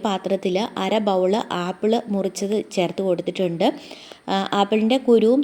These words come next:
തൊലിയും ഒക്കെ കളഞ്ഞിട്ടാണ് ഞാൻ ചേർത്ത് കൊടുത്തിരിക്കുന്നത്. ഇനി കൂടുതൽ ആപ്പിൾ ചേർത്ത് കൊടുക്കണമെങ്കിൽ അങ്ങനെയും ചേർത്ത് കൊടുക്കാം, കുഴപ്പമൊന്നുമില്ല. ഒരു ബൗൾ നിറച്ച് ആപ്പിൾ ചേർത്ത് കൊടുക്കണമെങ്കിൽ അങ്ങനെയും ചേർത്ത് കൊടുക്കാം കേട്ടോ.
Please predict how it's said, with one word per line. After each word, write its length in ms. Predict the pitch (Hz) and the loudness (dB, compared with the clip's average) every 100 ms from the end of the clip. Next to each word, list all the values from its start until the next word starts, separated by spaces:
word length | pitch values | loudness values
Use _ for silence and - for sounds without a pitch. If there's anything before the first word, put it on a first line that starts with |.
| 277 | 4
തൊലിയും 360 | 208 208 254 226 | 4 4 0 0
ഒക്കെ 160 | 214 226 | -2 0
കളഞ്ഞിട്ടാണ് 540 | 220 202 240 240 202 233 262 | 2 2 2 2 0 2 2
ഞാൻ 100 | 247 | 4
ചേർത്ത് 240 | 220 233 254 | 4 4 4
കൊടുത്തിരിക്കുന്നത്. 600 | 220 208 247 208 202 196 269 254 | 4 4 2 2 0 2 4 4
ഇനി 120 | 226 220 | 2 2
കൂടുതൽ 320 | 214 214 226 202 | 2 2 2 0
ആപ്പിൾ 180 | 208 220 208 | -2 -2 0
ചേർത്ത് 260 | 190 - 208 | -2 -2 -2
കൊടുക്കണമെങ്കിൽ 520 | 190 190 202 214 226 196 | -2 -2 -2 0 0 0
അങ്ങനെയും 320 | 185 202 214 202 | -2 -2 0 0
ചേർത്ത് 240 | 190 - 214 | -2 -4 -2
കൊടുക്കാം, 320 | 185 214 190 180 | -2 -2 -2 -2
കുഴപ്പമൊന്നുമില്ല. 840 | 180 180 202 196 202 180 165 175 - - - - | -2 -2 -2 0 0 -2 -2 -4 -6 -18 -10 -2
ഒരു 120 | 202 196 | 2 4
ബൗൾ 120 | 202 214 214 | 4 4 2
നിറച്ച് 300 | 196 190 220 - 202 | -2 -2 -4 -2 -2
ആപ്പിൾ 200 | 196 202 208 | 0 -2 0
ചേർത്ത് 220 | 202 190 214 | 0 0 -2
കൊടുക്കണമെങ്കിൽ 400 | 202 208 220 247 | -2 -2 0 2
അങ്ങനെയും 280 | 247 254 254 240 | 2 2 2 2
ചേർത്ത് 240 | 202 208 190 | 0 0 -2
കൊടുക്കാം 300 | 175 - 156 | -2 -4 -6
കേട്ടോ. 180 | 156 | -4